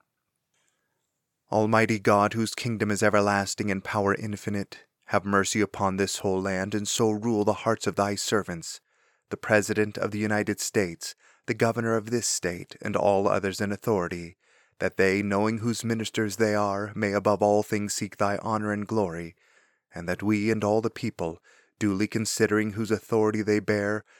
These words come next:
may faithfully and obediently honor them, according to thy blessed word and ordinance, through Jesus Christ our Lord, who with thee and the Holy Ghost liveth and reigneth ever, one God, world without end. Amen.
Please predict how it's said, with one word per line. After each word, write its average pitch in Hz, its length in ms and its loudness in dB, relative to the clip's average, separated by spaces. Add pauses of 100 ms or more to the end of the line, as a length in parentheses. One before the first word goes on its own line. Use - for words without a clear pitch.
(180)
may 95 200 -6
faithfully 117 720 -2
and 104 180 -2
obediently 110 720 0
honor 101 320 -2
them, 85 360 -8 (160)
according 101 420 -2
to 110 100 -4
thy 101 140 4
blessed 104 420 0
word 104 300 4
and 110 100 0
ordinance, 90 560 -2 (300)
through 104 160 0
Jesus 90 420 -4
Christ - 480 -6
our 101 160 4
Lord, 90 460 0 (380)
who 113 140 0
with 110 300 0
thee 120 340 -2
and 117 120 0
the 113 60 0
Holy 117 280 0
Ghost 101 500 -2
liveth 120 360 2
and 120 160 0
reigneth 120 320 0
ever, 87 400 -2 (380)
one 107 260 2
God, 85 420 -4 (400)
world 98 300 6
without 107 340 2
end. 82 360 -8 (800)
Amen. 82 440 -8